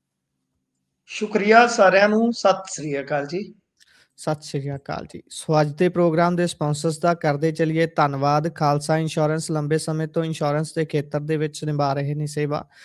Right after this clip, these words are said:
Speaker 2: ਤੁਸੀਂ ਵੀ ਸੰਪਰਕ ਕਰ ਸਕਦੇ ਹੋ ਕਿਸੇ ਵੀ ਤਰ੍ਹਾਂ ਦੀ ਇੰਸ਼ੋਰੈਂਸ ਬਾਬਤ ਸਲਾਹ ਲੈਣ ਦੇ ਲਈ। ਨੰਬਰ ਹੈ ਚਾਰ ਸੌ ਅੱਠ ਦੋ ਸੌ ਬਹੱਤਰ ਪੱਚੀ ਸੌ।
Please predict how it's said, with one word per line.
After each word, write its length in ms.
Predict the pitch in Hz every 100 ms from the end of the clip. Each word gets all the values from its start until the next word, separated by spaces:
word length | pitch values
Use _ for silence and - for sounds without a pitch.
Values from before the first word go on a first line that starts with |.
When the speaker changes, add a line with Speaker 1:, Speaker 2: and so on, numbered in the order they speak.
| - - -
Speaker 2:
ਤੁਸੀਂ 260 | 185 233
ਵੀ 120 | 214 226
ਸੰਪਰਕ 540 | 220 185 185 180 185
ਕਰ 140 | 180
ਸਕਦੇ 420 | 165 180 170 170 202
ਹੋ 60 |
ਕਿਸੇ 300 | 208 160 170
ਵੀ 120 | 160
ਤਰ੍ਹਾਂ 300 | 156 156 151
ਦੀ 180 | 147 151
ਇੰਸ਼ੋਰੈਂਸ 600 | - 165 - 147 151 147
ਬਾਬਤ 560 | 151 143 143 147 156 160
ਸਲਾਹ 360 | - 147 156
ਲੈਣ 260 | 147 139 135
ਦੇ 140 | 147
ਲਈ। 280 | 143 151 - 156
ਨੰਬਰ 320 | 147 147 160
ਹੈ 80 | 165
ਚਾਰ 260 | 160 147
ਸੌ 240 | 143 156 151
ਅੱਠ 140 | 151
ਦੋ 200 | 147 147
ਸੌ 160 | 147 143
ਬਹੱਤਰ 380 | 147 147 143
ਪੱਚੀ 400 | 143 - 156 151
ਸੌ। 180 | 143 -